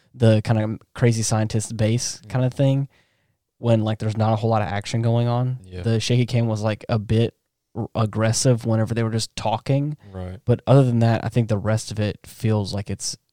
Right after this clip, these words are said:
Speaker 1: um, where it's supposed to be
Speaker 2: Mm-hmm.
Speaker 1: in, like, battle sequences when it's, like, chaotic and, like,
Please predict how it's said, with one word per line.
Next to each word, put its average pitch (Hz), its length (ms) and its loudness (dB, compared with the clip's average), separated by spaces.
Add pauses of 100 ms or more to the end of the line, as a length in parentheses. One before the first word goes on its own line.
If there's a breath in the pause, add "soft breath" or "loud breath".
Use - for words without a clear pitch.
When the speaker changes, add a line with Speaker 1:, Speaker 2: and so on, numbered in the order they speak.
(140)
Speaker 1:
um, 85 520 -12 (1040)
where 107 300 0
it's - 80 -6
supposed - 300 -8
to - 40 -14
be 90 320 -10
Speaker 2:
Mm-hmm. 95 240 -20
Speaker 1:
in, 101 240 -2
like, 104 180 -8
battle 104 260 -6
sequences 95 500 -6
when 101 100 -2
it's, 98 120 -6
like, - 120 -10
chaotic 76 460 -4
and, 95 100 -6
like, - 240 -10